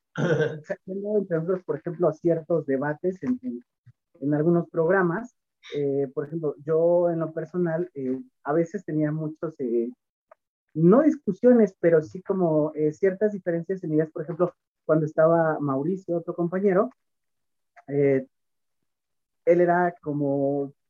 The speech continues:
Speaker 2: muy de la postura de apoyar todas las acciones de Porfirio Díaz, y yo de repente le cuestionaba, "No, pero pasó esto, pasó
Speaker 1: <laughs>
Speaker 2: aquello".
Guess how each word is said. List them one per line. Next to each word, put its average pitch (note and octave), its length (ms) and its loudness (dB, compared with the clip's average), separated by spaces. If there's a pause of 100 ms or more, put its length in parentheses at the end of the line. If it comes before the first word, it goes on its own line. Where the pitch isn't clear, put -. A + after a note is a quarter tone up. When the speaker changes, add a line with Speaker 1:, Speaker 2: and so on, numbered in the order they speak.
(160)
Speaker 2:
muy F#3 300 2
de G#3 100 2
la D3 160 -4
postura F3 560 -4
de C3+ 240 -6
apoyar D3 500 -6
todas E3 160 -2
las D3+ 160 -8
acciones C#3 300 -10
de B2+ 100 -6
Porfirio F3 380 2
Díaz, G#3 320 2
y D3+ 60 -4
yo D#3+ 60 2
de E3+ 100 6
repente E3 320 -6
le D#3 100 -6
cuestionaba, E3+ 420 -4 (340)
"No, F#3 380 2
pero E3 220 -2 (260)
pasó F#3 280 2
esto, G#3 400 8
pasó E3+ 240 2
Speaker 1:
<laughs> D#3+ 180 0
Speaker 2:
aquello". F3+ 300 -2